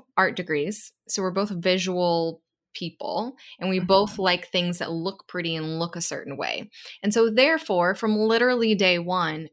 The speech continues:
Speaker 1: we have had a look and vibe about our brand that has been super professional, super, like,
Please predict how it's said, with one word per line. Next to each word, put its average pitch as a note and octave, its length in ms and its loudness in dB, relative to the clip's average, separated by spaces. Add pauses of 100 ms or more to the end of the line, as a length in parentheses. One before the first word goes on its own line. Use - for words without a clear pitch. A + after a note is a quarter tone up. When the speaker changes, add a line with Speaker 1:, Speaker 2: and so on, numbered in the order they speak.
Speaker 1:
we G#3+ 300 0
have A3+ 240 -4
had G3+ 360 4
a F3+ 140 0
look G#3 280 -2
and G3+ 140 -2
vibe F3 280 2
about E3+ 220 0
our E3+ 140 -2
brand D#3+ 360 -6
that D#3+ 100 -6
has E3+ 220 -8
been D3+ 280 -6
super F#3 380 -6
professional, F#3+ 1040 -2 (380)
super, A3 560 4
like, G3 320 2